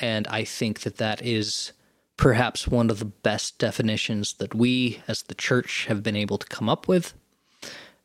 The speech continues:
Um, there's another quote, uh, it says, "A theologian is one who prays," that I'm partial to. I don't remember who said that.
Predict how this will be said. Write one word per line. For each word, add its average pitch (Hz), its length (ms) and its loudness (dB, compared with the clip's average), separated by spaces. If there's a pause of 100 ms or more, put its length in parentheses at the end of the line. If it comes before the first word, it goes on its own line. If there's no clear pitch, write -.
Um, 101 480 2 (880)
there's 135 180 2
another 135 240 0
quote, 139 420 8 (120)
uh, 131 60 2
it 117 160 -2
says, 113 300 -2
"A 110 60 -2
theologian 131 680 6
is 110 120 4
one 117 200 4
who 113 140 2
prays," 107 640 0 (100)
that 101 180 -2 (140)
I'm 110 280 -2 (420)
partial 117 360 4
to. 98 240 0
I 143 120 2
don't 156 220 4
remember 131 420 8
who 117 160 4
said 110 380 -4
that. 104 280 -4